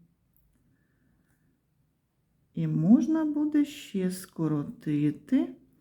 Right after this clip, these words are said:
на суму м і три, і два, і чотири на два. Отримаємо в чисельнику м,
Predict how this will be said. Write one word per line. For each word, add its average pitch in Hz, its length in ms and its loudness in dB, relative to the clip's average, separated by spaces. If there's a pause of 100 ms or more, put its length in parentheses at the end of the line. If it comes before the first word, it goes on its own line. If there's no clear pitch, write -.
(640)
на 180 300 4
суму 165 1000 0
м 147 380 0 (100)
і 165 140 0
три, 156 920 4 (580)
і 180 120 -2
два, 165 640 -2
і 156 160 2
чотири 339 1000 0
на 226 400 6
два. 160 540 0 (720)
Отримаємо 170 680 2
в 160 60 -2
чисельнику 143 1400 -2
м, 359 280 6